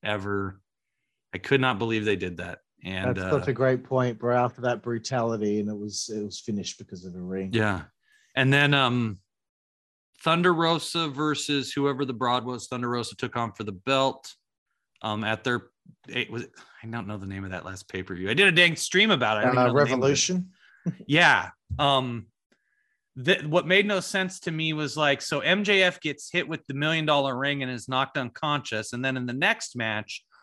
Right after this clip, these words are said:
Speaker 1: a woman is hit in the head with a belt, curb stomped into a belt,
Speaker 2: Yeah.
Speaker 1: and she still kicks out on two.
Speaker 2: Yeah.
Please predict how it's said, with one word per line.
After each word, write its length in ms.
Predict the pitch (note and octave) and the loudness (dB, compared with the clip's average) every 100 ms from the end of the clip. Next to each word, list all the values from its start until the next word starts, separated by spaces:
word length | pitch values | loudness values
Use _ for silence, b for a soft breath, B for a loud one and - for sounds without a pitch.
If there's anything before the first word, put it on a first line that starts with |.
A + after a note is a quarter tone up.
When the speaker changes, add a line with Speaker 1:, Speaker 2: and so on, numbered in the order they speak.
| b | b
Speaker 1:
a 80 | D3+ | 0
woman 360 | C#3 F#3+ F3+ | 2 2 4
is 180 | D3+ B2 | 0 -2
hit 160 | - G#3+ | -4 -2
in 60 | A3+ | -2
the 80 | |
head 200 | F#3+ G3 | 0 0
with 120 | F#3+ G3+ | -2 -6
a 40 | |
belt, 480 | D#3+ B2+ A2+ B2+ - _ _ - | -2 0 0 -2 -10 _ _ -2
curb 300 | A#3+ C#4 A#3+ | 2 2 2
stomped 480 | - - D3 C3 | -4 2 2 2
into 300 | C3 B2 - | -4 -6 -6
a 60 | A#2+ | -8
belt, 320 | G#2 B2 A#2+ | 0 2 2
Speaker 2:
Yeah. 120 | A#2 | 2
Speaker 1:
and 120 | A2 A2 | 0 0
she 100 | D#3+ | -4
still 200 | - F#3 | -2 0
kicks 280 | F3+ F3 E3+ | 0 -2 0
out 140 | D3 | 0
on 100 | C3+ | -2
two. 200 | - F#2 _ _ _ _ _ - | -8 -18 _ _ _ _ _ -8
Speaker 2:
Yeah. 260 | G#2+ G2+ | -6 -6